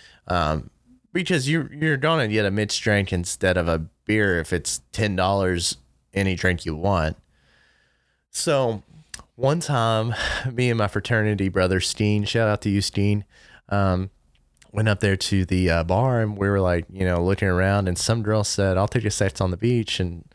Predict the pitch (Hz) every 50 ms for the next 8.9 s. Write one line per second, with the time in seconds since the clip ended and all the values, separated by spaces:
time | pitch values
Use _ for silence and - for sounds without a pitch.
0 | _ - - 92 92 95 95 92 90 98 95 95 98 98 98 - - 92 90 -
1 | - 95 95 98 95 95 - 92 90 90 95 104 107 107 104 - - - - -
2 | - - - - 104 101 101 104 110 110 110 107 101 98 101 113 120 - 127 107
3 | 95 90 90 92 95 95 98 87 90 95 101 - 87 - - - 101 - 139 131
4 | 123 113 107 101 98 95 - - 104 104 120 123 107 90 87 82 78 101 117 113
5 | 101 104 92 78 - - 95 95 107 127 117 92 92 92 82 82 92 104 110 101
6 | 98 87 - 87 90 - - - - 110 113 113 - - 110 - - 131 170 165
7 | 139 147 156 170 - - - - - - - - - 202 190 - - 180 175 -
8 | - 160 156 165 165 160 170 160 160 147 - - - 247 - - - -